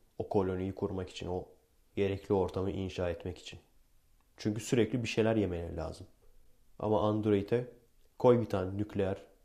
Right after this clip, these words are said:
pil. <laughs> Terminator gibi koy bir tane nükleer pil. Geçsin onunla. İşte atmosferin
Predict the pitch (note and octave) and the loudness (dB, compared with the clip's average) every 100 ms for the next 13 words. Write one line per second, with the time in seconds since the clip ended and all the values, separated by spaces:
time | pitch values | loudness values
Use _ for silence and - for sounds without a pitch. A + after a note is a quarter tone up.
0 | _ - B2 C#3 - _ - - B2+ - | _ -6 -6 -6 -12 _ -4 0 0 0
1 | - - - - D#3 C#3+ D3 C3 B2+ C#3+ | -16 -20 -20 2 8 10 10 10 10 10
2 | B2+ A2 G#2+ C#3 - - - D3+ D3 C3 | 10 8 4 2 -2 -18 6 10 12 10
3 | - A2+ A2 A2+ - G#2+ G2 - D3 - | 8 8 8 4 4 4 2 -2 -6 -8
4 | _ _ _ _ A2 A2 B2 - C3 G#2 | _ _ _ _ 0 4 4 4 2 4
5 | F2 E2 E2 - _ _ _ _ _ - | 2 -4 -8 -12 _ _ _ _ _ -12
6 | - - G#2 - G2 - G2 F#2+ | -8 -6 -6 -4 -6 -4 -4 -4